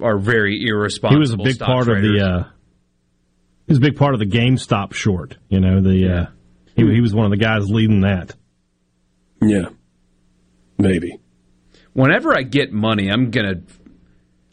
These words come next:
Speaker 1: th-, there's apps and websites and stuff that track, uh, Nancy Pelosi stock tradings. W-, when-, whenever I get enough money to, to get a Robinhood account again, that's where I'm going.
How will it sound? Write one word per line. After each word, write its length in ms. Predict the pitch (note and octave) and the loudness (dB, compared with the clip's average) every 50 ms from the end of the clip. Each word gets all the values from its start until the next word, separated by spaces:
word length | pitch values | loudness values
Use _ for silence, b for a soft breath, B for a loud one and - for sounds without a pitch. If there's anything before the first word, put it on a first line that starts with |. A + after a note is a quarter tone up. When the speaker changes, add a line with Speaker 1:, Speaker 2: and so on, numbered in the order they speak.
| _ _ - B2+ | _ _ -2 0
Speaker 1:
th-, 160 | C#3 B2 A2+ | 0 0 2
there's 300 | C#3 C#3+ C#3 B2+ - - - | 2 0 0 0 -2 -2 -2
apps 480 | C#3+ D3+ E3 F3 - - - - E3 | 0 0 0 -2 -4 -10 -6 -2 0
and 320 | D3+ C#3 C3 A#2+ A#2+ A#2 - | 0 2 2 0 -2 -2 0
websites 500 | C#3 D3 D3+ C3+ - E3+ D#3+ D#3 D3+ E3 | 0 0 0 0 0 0 0 0 0 -2
and 80 | D3+ | -2
stuff 240 | - - D#3+ D3 - | -2 -2 -2 -2 -2
that 140 | A#2 G#2+ - | -4 -6 -4
track, 460 | - - C3+ C#3 C#3+ C#3+ C#3+ - - | -2 0 0 0 0 -2 -4 -4 -4
uh, 300 | A2+ G#2+ G#2 G2 F#2 F#2 | -2 0 0 0 0 0
Nancy 300 | F#2+ A2+ B2+ C3 C3 C3 | 0 0 0 0 0 -2
Pelosi 500 | A2+ - G#2+ A2 A#2+ B2+ C3 - C#3 C3 | -2 0 0 2 2 2 2 0 -2 -2
stock 300 | C3 - C#3 C3+ C#3 - | -2 0 0 0 0 -2
tradings. 500 | - - E3 E3+ E3+ G3 G3 E3 - - b b b b b b b b b b b _ _ _ _ _ _ _ _ _ _ _ _ | -4 -4 -2 -2 -2 -4 -6 -6 -10 -16 b b b b b b b b b b b _ _ _ _ _ _ _ _ _ _ _ _
W-, 200 | C3 D3 E3+ - - | -2 0 0 2 2
when-, 220 | F#3 G3+ - - | 2 0 2 2
whenever 220 | G3+ A3+ C4 D#4 F4 | 2 2 2 2 0
I 40 | C#4+ | 0
get 140 | G#3 A#3+ A3+ | 0 0 -2
enough 200 | G3+ F#3+ E3+ - | 0 -2 -2 0
money 260 | D#3+ F3+ F3+ F3 D#3+ | 0 2 2 2 2
to, 240 | C3+ C3+ C3+ C3+ C3+ - | 2 2 0 0 -2 -2
to 180 | - D3 C#3 | -2 -2 0
get 180 | B2 A2+ D3+ D3+ | 0 0 0 0
a 140 | C#3+ C3+ A#2 | 0 -2 -4
Robinhood 520 | G#2+ C3+ D3 C#3+ C#3 C3+ B2 A#2+ B2 A2+ | -2 -2 0 0 0 0 -2 -2 -2 -2
account 280 | A2+ G2+ C3 A#2+ G#2+ G#2 | -2 -2 -2 -2 -2 -2
again, 480 | G2+ G2 G#2+ G2+ G2+ G2 F#2+ F#2+ b b b b b b b b b - - - | -2 -2 -2 -2 -2 -4 -6 -6 b b b b b b b b b -20 -20 -16
that's 540 | B2 A#2+ A2 C#3+ E3+ F#3+ F#3+ - - - | -12 -4 0 0 0 0 -2 -6 -8 -6
where 180 | E3 D3 C3 B2 | -4 -2 0 0
I'm 200 | B2 A#2+ A2+ A2 | 0 0 -2 -4
going. 340 | F#2+ G2 E2+ D#2 C#2+ - | -4 -6 -6 -8 -12 -16